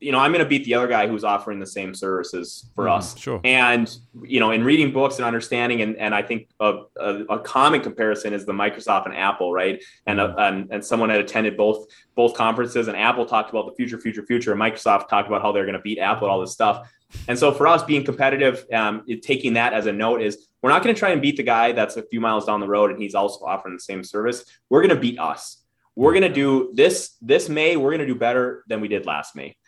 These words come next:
Speaker 1: And, and we're gonna do that. And it's, it's not because of the, the money. It's not because of anything. It's just simply to do it. And, and some, like, my parents often ask me, like, "Why? Like, what's the reason?" It's like, because it's fun.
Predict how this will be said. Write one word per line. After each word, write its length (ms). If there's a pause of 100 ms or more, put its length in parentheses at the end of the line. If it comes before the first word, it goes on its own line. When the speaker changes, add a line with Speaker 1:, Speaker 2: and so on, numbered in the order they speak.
(220)
Speaker 1:
And, 380
and 160
we're 80
gonna 120
do 100
that. 180
And 100
it's, 140 (100)
it's 180
not 380
because 320
of 80
the, 300
the 80
money. 420 (220)
It's 160
not 220
because 200
of 60
anything. 340
It's 220
just 340
simply 420
to 100
do 280
it. 160
And, 280 (260)
and 180
some, 220
like, 240
my 160
parents 320 (100)
often 340
ask 280
me, 100
like, 200
"Why? 580
Like, 160
what's 220
the 80
reason?" 260
It's 100
like, 180 (380)
because 380
it's 160
fun. 340